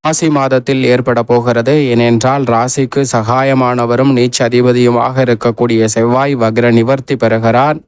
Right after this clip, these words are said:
மாசி ஒன்பதாம் தேதி முதல் பலம் பெறுகிறார். எனவே, மிக சிறப்பான அதிரடியான மாற்றம் உண்டு. அதே போன்று, வித்யாகாரகரான புதனும் மாசி பதினான்காம் தேதி முதல் வக்ர நிவர்த்தி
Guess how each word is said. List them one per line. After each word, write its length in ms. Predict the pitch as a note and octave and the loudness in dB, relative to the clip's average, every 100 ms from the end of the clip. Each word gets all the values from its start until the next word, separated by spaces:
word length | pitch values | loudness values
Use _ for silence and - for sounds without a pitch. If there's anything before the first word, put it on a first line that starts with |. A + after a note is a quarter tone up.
| _ | _
மாசி 260 | D3+ E3 E3+ | -4 -2 0
ஒன்பதாம் 560 | D3+ C#3+ D3 D#3 D3 C#3+ | 2 0 0 0 0 0
தேதி 280 | C#3+ C3+ | -2 0
முதல் 340 | B2 B2+ D3 C#3 | 0 0 0 -2
பலம் 280 | A#2+ C3 C3+ | -2 -2 -2
பெறுகிறார். 580 | C3 A#2+ A#2+ B2+ D3+ | -2 0 0 0 0
எனவே, 380 | C3+ A#2 A#2+ C#3+ | 0 0 2 0
மிக 260 | B2+ A2+ B2+ | 0 0 -2
சிறப்பான 600 | C#3+ C3 B2+ A#2+ B2 C3 | 0 -2 0 -2 -2 -2
அதிரடியான 640 | A2+ A#2 A#2 A#2+ A#2+ C3 | 0 0 0 2 2 0
மாற்றம் 440 | A#2+ A2+ A2 B2 A2 | 0 -2 -2 0 2
உண்டு. 320 | A2 B2+ D3 | 2 2 0
அதே 240 | A#2 A#2 | 2 0
போன்று, 520 | A2 A2+ A2 C3+ D3+ D3+ _ - | 2 0 0 0 0 -2 _ -6
வித்யாகாரகரான 920 | D3 F#3 F3+ F3 E3+ E3 D#3+ D3+ C#3+ | -2 0 0 -2 -2 -2 0 0 0
புதனும் 380 | C3 C3+ D3 E3 | 0 0 0 2
மாசி 360 | C3+ C#3 C#3+ C#3 | 0 0 -2 -4
பதினான்காம் 760 | A#2+ B2 C#3+ C#3+ C#3 C#3+ C#3 | -2 -2 0 0 0 0 0
தேதி 280 | B2+ C3 B2 | -2 -2 0
முதல் 460 | A#2+ A#2+ D3 D3+ - | 0 0 0 0 -2
வக்ர 400 | A2+ A2+ B2+ C#3+ | -4 -2 -2 0
நிவர்த்தி 720 | C3+ B2 B2 C3+ - D3 D#3+ | 2 2 2 -2 -4 -2 -2